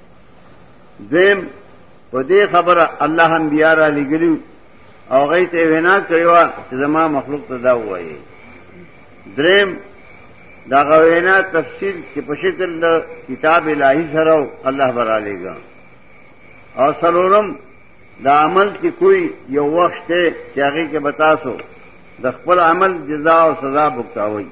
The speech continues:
نیو حصہ دا قرآن پر مقاصد کے دا۔ دویمہ حصہ دا دے اسباب۔ دا قسم کی زمیندار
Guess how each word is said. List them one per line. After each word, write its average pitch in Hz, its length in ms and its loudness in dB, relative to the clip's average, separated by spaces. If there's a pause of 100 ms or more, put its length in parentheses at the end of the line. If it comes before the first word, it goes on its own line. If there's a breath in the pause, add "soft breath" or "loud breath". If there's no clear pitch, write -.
(2250)
نیو 151 240 2
حصہ 196 360 4
دا 180 160 2
قرآن 180 420 2
پر 160 260 0
مقاصد 127 680 -2
کے 104 80 -10
دا۔ 85 120 -14 (2500)
دویمہ 185 560 0
حصہ 170 460 2 (220)
دا 139 140 -2
دے 156 200 2
اسباب۔ 120 500 -2 (1900)
دا 143 120 -4
قسم 185 400 -2
کی 185 160 2
زمیندار 160 640 4